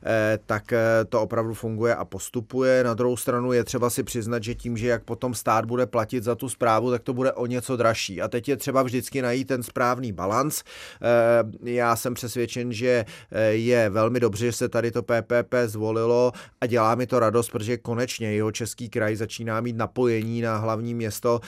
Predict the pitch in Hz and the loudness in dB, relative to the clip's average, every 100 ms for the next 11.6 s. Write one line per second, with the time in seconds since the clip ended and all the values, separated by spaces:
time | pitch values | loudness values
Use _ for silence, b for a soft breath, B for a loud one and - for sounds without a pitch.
0 | 151 - 123 123 113 110 107 113 113 104 | -16 -8 -4 -2 -2 0 0 0 2 2
1 | 104 107 98 104 113 - 127 120 117 113 | 0 2 0 0 -4 -4 -2 -2 -2 -2
2 | 107 - 117 113 107 - 117 113 110 113 | -4 -4 -4 -2 -4 2 2 2 -2 -6
3 | 113 120 - 104 - 120 113 123 - 120 | -2 -4 -4 -8 0 0 0 -6 -2 2
4 | 107 104 104 - 113 113 120 113 107 104 | 2 2 -4 -4 -2 -2 -2 0 2 0
5 | 107 120 110 104 - 117 117 110 127 120 | 0 0 0 -2 -4 -2 -2 -4 -4 -4
6 | 107 117 113 120 120 117 113 123 120 143 | -2 0 0 0 -2 0 0 0 -2 -2
7 | 135 127 - 139 113 95 95 101 101 98 | 0 -2 2 2 2 0 0 2 0 -2
8 | - 107 101 104 104 101 - 113 107 110 | -4 -4 -4 -4 -2 -4 -4 -6 -4 -6
9 | - 110 104 - 107 104 107 - 110 107 | -6 -4 -4 -2 -4 -2 -6 -6 -4 -2
10 | 107 107 101 101 113 104 107 107 101 95 | -2 -2 -2 -2 -2 0 0 -4 -6 -8
11 | 95 101 110 113 117 117 | -4 -2 -2 2 6 6